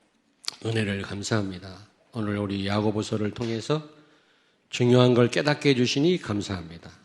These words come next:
오늘 이 말씀을 평생 잊지 않게 해 주옵소서. 무엇보다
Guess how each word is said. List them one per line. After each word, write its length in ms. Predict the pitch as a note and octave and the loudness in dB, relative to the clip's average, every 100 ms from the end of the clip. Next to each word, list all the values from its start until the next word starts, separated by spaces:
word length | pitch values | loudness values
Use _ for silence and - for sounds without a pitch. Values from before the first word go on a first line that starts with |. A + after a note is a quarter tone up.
| - | -6
오늘 220 | A2+ A2 | 2 6
이 80 | G#2+ | 6
말씀을 640 | G#2 A2 - A2+ G#2+ A2 - | 6 4 2 0 0 -2 -4
평생 380 | E3 E3 D3 | 0 2 2
잊지 260 | C3+ A#2+ - | 0 -2 0
않게 460 | G#2+ G#2 - F#2+ F2+ | 0 -2 -2 -2 -2
해 80 | |
주옵소서. 580 | F2 G#2 F2 - F#2 - - _ _ _ _ _ _ _ _ _ - - - - - - - - | -4 -4 -4 -6 -8 -10 -14 _ _ _ _ _ _ _ _ _ -20 -20 -20 -20 -20 -20 -20 -14
무엇보다 840 | - B2 A#2+ B2+ B2 B2 B2 B2 | 4 6 8 8 10 8 6 2